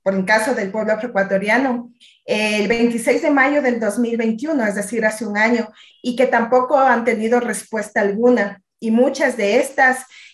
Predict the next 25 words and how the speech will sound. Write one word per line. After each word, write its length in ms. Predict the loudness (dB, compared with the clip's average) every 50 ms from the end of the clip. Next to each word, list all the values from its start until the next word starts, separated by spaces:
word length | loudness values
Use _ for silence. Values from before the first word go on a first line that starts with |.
| _ -10
eh, 280 | -6 -6 -2 -2 -2 -2 0
han 160 | -2 -2 -2
sido 720 | -4 -4 -4 0 2 4 4 4 2 0 -4 -10 -16 _ _ _ _ _ _ _ _
también, 920 | -6 -4 -4 -2 -2 0 0 2 2 4 2 2 0 0 -2 -4 -8 _ _ _ _ _ _ _ _ _ _ _ -6
eh, 300 | -4 -2 -2 -2 -2 -2
promesas 480 | -2 -2 0 0 -2 -4 -4 -6 -4
de 120 | -4 -4 -2
campaña. 640 | 0 -2 0 2 2 2 2 2 0 0 -2 -4 -8 -12 -18 _ _ _ _ _ _ _ _ -20 _ _ _ _ _ _ _ _
¿Acaso, 680 | -8 -4 0 0 0 0 0 2 4 4 4 4 4 4
me 120 | 2 2
pregunto 460 | 2 2 -2 -2 -2 -4 -4 -2 0
yo, 340 | -2 0 0 0 0 0 0 2
la 180 | 0 0 0 0
presión, 460 | -4 -6 -6 -4 -4 -2 -2 0 0
la 100 | -2 -4
fuerza, 440 | -4 -2 -2 -2 0 0 -2 -4 -2
la 100 | -2 -2
violencia, 800 | -2 -2 -2 0 0 0 -2 -2 -4 -4 -6 -6 -6 -6 -8 -12 _ _ _ -20 -20 _ _ -2
el, 600 | 2 4 4 4 4 2 0 -2 -2 -4 -6 -6
el 260 | -4 -4 -4 -2 -2
infundir 520 | -2 -2 0 0 0 0 2 0 0 0 0
miedo 580 | 0 2 2 4 4 2 2 -2 -4 -6 -12 -16
son 260 | -8 -4 0 2 4
las 140 | 4 2 2
estrategias 840 | -2 -6 -2 -2 -2 0 2 0 0 0 0 0 0 0 -2 -4